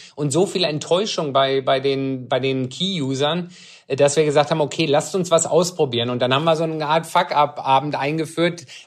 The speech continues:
wo, also ich muss sagen, <laughs> ich hatte das Team eingeladen und unter anderem unseren Vorstand.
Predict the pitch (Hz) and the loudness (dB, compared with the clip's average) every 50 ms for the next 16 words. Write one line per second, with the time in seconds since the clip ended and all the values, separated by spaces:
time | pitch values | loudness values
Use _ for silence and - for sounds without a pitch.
0 | _ - 143 160 165 165 - - - - _ - - - - - - - 175 165 | _ -2 2 2 2 2 -2 -10 -16 -20 _ -20 -20 -20 -18 -16 -8 -4 -2 0
1 | - 165 170 175 196 180 - 175 165 175 196 208 247 208 - - 190 180 - - | 0 0 2 0 0 2 6 6 6 8 6 6 4 0 0 0 -2 -2 0 0
2 | 175 160 165 - 175 165 170 160 151 - - - - 175 196 202 190 175 175 180 | 0 0 2 0 0 4 4 2 2 2 -6 -6 -4 -4 -4 -2 -2 -2 -2 0
3 | 175 175 170 165 165 175 180 170 156 165 165 170 151 170 175 180 160 139 151 165 | 0 2 6 6 6 6 4 2 -4 -6 -6 -4 -6 0 2 2 2 2 0 -4
4 | 160 156 156 160 156 156 151 139 165 160 160 147 143 - - - 160 180 185 - | -2 2 2 2 2 0 -2 -4 2 4 4 4 4 0 2 4 4 6 4 2
5 | - - 123 131 156 190 214 | 0 2 2 2 2 0 -8